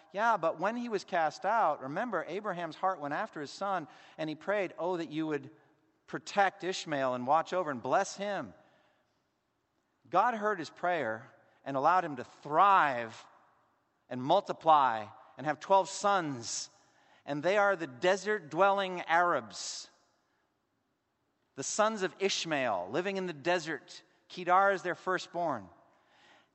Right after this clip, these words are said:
And there will be representatives of Kedar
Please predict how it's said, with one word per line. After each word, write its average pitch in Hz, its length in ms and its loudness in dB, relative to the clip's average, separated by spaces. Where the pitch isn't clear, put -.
And 151 160 -6
there 208 180 2
will 220 260 0
be 202 220 -6
representatives 180 1160 0
of 143 180 -4
Kedar 160 720 4